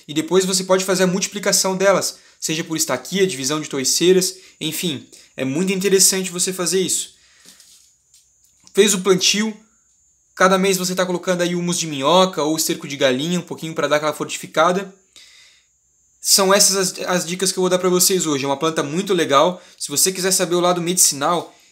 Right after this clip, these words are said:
eu recomendo você a pesquisar, né? A losna tem bastante propriedade, ela é muito utilizada há muito tempo mesmo.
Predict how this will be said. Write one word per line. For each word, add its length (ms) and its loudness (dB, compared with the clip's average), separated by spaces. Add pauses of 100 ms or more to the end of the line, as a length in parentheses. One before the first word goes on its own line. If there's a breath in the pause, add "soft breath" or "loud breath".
(160 soft breath)
eu 120 -2
recomendo 400 2
você 220 2
a 40 2
pesquisar, 560 0
né? 60 -2
A 60 2
losna 300 0
tem 160 -8
bastante 580 -2
propriedade, 680 0
ela 100 -6
é 40 -6
muito 500 -8
utilizada 580 0
há 100 -4
muito 380 -8
tempo 300 -8
mesmo. 440 -6